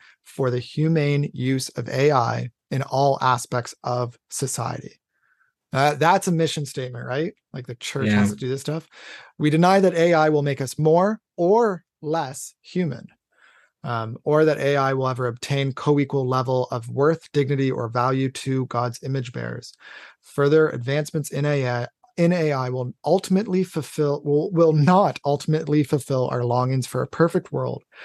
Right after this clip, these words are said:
Speaker 1: While we are not able to comprehend or know the future, we do not fear what is to come, because we know that God is omniscient and nothing we create will be able to thwart his redemptive plan for creation or to supplant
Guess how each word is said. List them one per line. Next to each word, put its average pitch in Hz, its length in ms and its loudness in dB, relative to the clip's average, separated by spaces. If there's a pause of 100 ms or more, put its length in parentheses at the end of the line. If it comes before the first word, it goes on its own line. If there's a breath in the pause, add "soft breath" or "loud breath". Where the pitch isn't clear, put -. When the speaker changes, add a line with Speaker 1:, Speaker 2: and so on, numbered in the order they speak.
(180 loud breath)
Speaker 1:
While 123 180 0
we 143 160 2
are 131 120 2
not 127 400 0
able 135 240 2
to - 120 -10
comprehend 131 500 -4
or 123 80 -2
know 143 160 4
the 165 80 0
future, 135 480 -2
we 123 140 -4
do 156 260 0
not 170 260 2
fear 135 540 0 (260 loud breath)
what 139 160 2
is 135 120 0
to 123 100 -8
come, 127 380 -6 (120)
because 131 280 -4
we 127 160 -4
know 139 400 0 (160)
that 127 180 -4 (120)
God 160 420 2 (140)
is 147 240 4
omniscient 131 760 -4 (100)
and 120 320 -4
nothing 160 480 0
we 143 160 2
create 131 460 -2
will - 120 -4
be 127 160 0
able 123 180 -2
to - 100 -14
thwart 143 500 0
his 180 320 0
redemptive 151 640 -2
plan 139 380 -2
for 143 320 0
creation 135 560 -6
or 131 160 -12
to 127 80 -14
supplant 160 640 -8